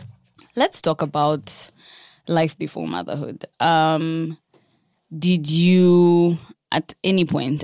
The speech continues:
I mean, I think as kids, we all have this vision,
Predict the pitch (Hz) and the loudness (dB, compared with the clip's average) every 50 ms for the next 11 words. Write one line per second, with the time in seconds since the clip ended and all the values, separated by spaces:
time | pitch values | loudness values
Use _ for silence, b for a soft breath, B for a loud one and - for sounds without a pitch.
0 | - - 190 190 190 190 190 185 156 - _ - - 190 175 - - - 233 226 | -2 0 2 2 4 4 2 2 0 -4 _ -4 -2 -2 -2 -2 -2 -2 0 0
1 | 226 220 220 220 214 - - - - _ _ - - 156 147 - _ - - - | 2 0 0 -2 -2 -4 -8 -20 -20 _ _ -4 -4 -2 -2 -2 _ -6 -2 2
2 | 175 160 147 131 139 139 139 127 147 160 165 - - 175 156 160 156 151 147 143 | 2 2 2 0 -2 -4 -4 -2 0 0 0 0 0 0 0 0 0 -2 -2 -2
3 | 143 139 131 147 143 139 - - - - - - - - b b b b b b | -4 -8 -6 -6 -4 -4 -4 -4 -4 -4 -6 -6 -8 -10 b b b b b b
4 | b b 151 143 139 165 160 156 160 135 131 113 90 139 | b b -8 -2 0 2 2 2 0 -2 -6 -8 -10 -12